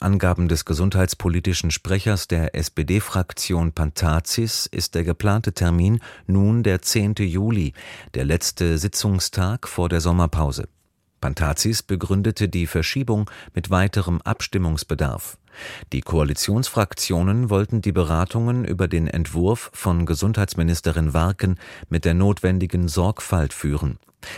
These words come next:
Die Pläne der Bundesregierung waren bei der ersten Lesung im Bundestag auf Kritik der Opposition gestoßen. Auch im Bundesrat gab es Widerstand. Der Gesetzentwurf sieht Einschnitte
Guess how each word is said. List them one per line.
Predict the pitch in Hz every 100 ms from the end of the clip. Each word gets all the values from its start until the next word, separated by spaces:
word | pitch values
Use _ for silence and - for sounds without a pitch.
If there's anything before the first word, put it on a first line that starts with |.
| -
Die | -
Pläne | 95 87 90 92
der | 78
Bundesregierung | 90 98 95 101 87 95 98 117 127
waren | 101 92 98 87
bei | 85
der | 78 78 -
ersten | 110 117 - 101
Lesung | 82 76 76 69
im | - 76
Bundestag | 87 80 - 87 98 - - -
auf | 82 -
Kritik | - 92 - 117 -
der | - 67
Opposition | - - 76 76 - 90 92
gestoßen. | 80 - 85 85 87 80 - - - -
Auch | 95 92 78
im | 87
Bundesrat | 85 92 85 90 101 73 -
gab | 62 64
es | 62 -
Widerstand. | 71 67 67 64 50 - _ _ _ - - -
Der | 57
Gesetzentwurf | - 69 90 - 107 76 85 123
sieht | - 98 92 -
Einschnitte | 82 110 - 90 82 101